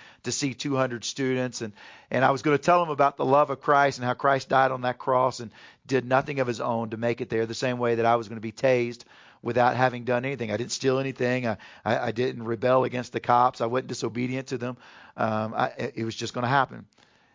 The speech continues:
And as I walked in that room, there weren't two hundred students. There were literally five or six hundred people in that room. The students had invited friends who invited friends. The pastor heard about it, and he was more excited about me getting tased than anybody else was.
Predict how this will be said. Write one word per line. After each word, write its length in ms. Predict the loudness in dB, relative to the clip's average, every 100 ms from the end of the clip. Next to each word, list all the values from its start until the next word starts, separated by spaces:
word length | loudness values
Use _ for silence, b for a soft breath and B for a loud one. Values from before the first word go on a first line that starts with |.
| b
And 100 | -2
as 120 | 2 4
I 140 | 4
walked 340 | 4 4 2
in 100 | -2
that 220 | 2 2 0
room, 260 | -4 -4
there 180 | 0 0
weren't 360 | 0 -4 -4 -10
two 200 | -6 -4
hundred 300 | -6 -8 -14
students. 500 | -12 -10 -10 -12 -18 b b b 0
There 120 | 2
were 120 | 4
literally 420 | 2 2 2 -2
five 340 | 0 4 4 2
or 60 |
six 240 | -4 -8 -6
hundred 200 | -6 -6
people 300 | -8 -8 -8
in 80 | -4
that 180 | -4
room. 300 | -4 -8 -10 -16 b b b b -8
The 80 |
students 400 | -2 0 0 2
had 100 | 0
invited 420 | 0 2 2 2 -2
friends 360 | -4 -4 -4
who 80 | -4
invited 480 | -4 2 2 2 -4
friends. 420 | -4 -2 -2 -4
The 120 | -6
pastor 360 | 0 2 2 -2
heard 160 | 0 0
about 340 | 4 4 4
it, 120 | 0 B B B
and 160 | -6 -2
he 80 | 0
was 180 | -2 -4
more 200 | -4 -2
excited 340 | 2 2 2
about 240 | 2 0
me 100 | 0
getting 300 | -4 -4 -4
tased 360 | 0 0 2 -2
than 120 | -8
anybody 400 | -6 0 0 2
else 240 | 0 0 -2
was. 300 | -2 -2